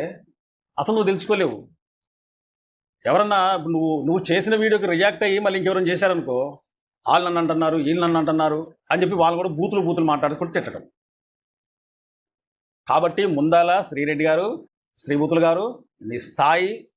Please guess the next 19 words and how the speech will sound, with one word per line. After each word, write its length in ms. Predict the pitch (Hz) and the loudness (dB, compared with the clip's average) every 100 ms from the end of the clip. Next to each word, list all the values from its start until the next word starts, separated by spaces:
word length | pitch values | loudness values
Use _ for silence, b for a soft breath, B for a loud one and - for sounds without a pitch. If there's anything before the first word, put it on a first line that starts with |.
| _ _ _ - | _ _ _ -4
ఏంటో 280 | 139 160 175 | -2 0 0
తెలుసుకో. 640 | 156 151 - 170 247 - _ _ _ _ | 0 -2 -2 -2 -2 -8 _ _ _ _
అసలు 180 | - 185 | -2 0
వైసీపీ 360 | 143 170 196 196 | 0 0 -2 0
పార్టీలో 400 | 208 185 196 180 | 2 2 0 -2
నువ్వేంటో 500 | 139 139 196 208 214 | -2 0 0 2 0
ఏంటో 240 | 190 185 | 0 -2
తెలుసుకో. 360 | 170 156 143 175 | -2 -4 -4 -2
నువ్వు 180 | 156 135 | 0 0
ఒక 120 | 117 | -2
కార్యకర్తవా, 840 | 113 123 160 185 156 135 123 151 | -2 0 2 0 -2 -2 0 0
ఒక 180 | 151 123 | -2 -4
నంబర్, 460 | 113 123 165 156 | -4 -2 0 0
నంబర్వా, 540 | 139 156 175 147 147 160 - _ _ _ | 0 0 2 2 0 -4 -16 _ _ _
లేకపోతే 260 | 156 190 208 | -2 0 0
నీకు 100 | 151 | 2
ఏం 260 | 156 180 196 | 2 2 2
పదవి 240 | 196 180 | 0 2
ఉంది 500 | 170 160 165 - | 0 2 0 -4